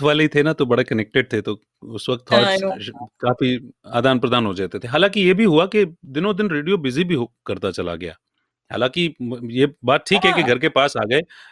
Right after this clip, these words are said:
Speaker 1: लेकिन ऐसा कोई चांस मिला नहीं होगा कि फुर्सत से बहुत ज्यादा सारे सेलिब-,
Speaker 2: But I'll
Speaker 1: सारे
Speaker 2: tell you,
Speaker 1: फेस्टिवल सेलिब्रेट कर
Speaker 2: जो
Speaker 1: लिए।
Speaker 2: मैंने ग्वालियर में
Speaker 1: वो तो
Speaker 2: रेडियो
Speaker 1: होता ही
Speaker 2: किया,
Speaker 1: नहीं है।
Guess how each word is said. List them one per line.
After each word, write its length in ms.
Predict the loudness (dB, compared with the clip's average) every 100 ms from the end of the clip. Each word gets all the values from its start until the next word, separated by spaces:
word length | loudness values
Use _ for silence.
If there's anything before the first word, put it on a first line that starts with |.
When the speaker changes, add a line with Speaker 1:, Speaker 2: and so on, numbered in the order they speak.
| -4
Speaker 1:
लेकिन 200 | 0 0
ऐसा 180 | 0
कोई 140 | 0 0
चांस 300 | 0 -2 0
मिला 160 | 2 2
नहीं 140 | 4
होगा 200 | 4 2
कि 100 | 2
फुर्सत 320 | 0 0 -2 -4
से 100 | -2
बहुत 260 | 0 -2 -4
ज्यादा 300 | -4 0 2
सारे 260 | 2 2 2
सेलिब-, 280 | 2 -2 -2
Speaker 2:
But 100 | 0
I'll 120 | 4
Speaker 1:
सारे 160 | 4
Speaker 2:
tell 140 | 6 4
you, 100 | 4
Speaker 1:
फेस्टिवल 320 | 4 4 2
सेलिब्रेट 420 | -2 -2 0 -2
कर 160 | -4 -2
Speaker 2:
जो 120 | 0
Speaker 1:
लिए। 60 | 2
Speaker 2:
मैंने 220 | 0 0
ग्वालियर 320 | 2 4 2
में 60 | 4
Speaker 1:
वो 60 |
तो 60 | 2
Speaker 2:
रेडियो 220 | 4 2
Speaker 1:
होता 120 | 4
ही 60 | 4
Speaker 2:
किया, 120 | 2
Speaker 1:
नहीं 100 | 0
है। 220 | -10 _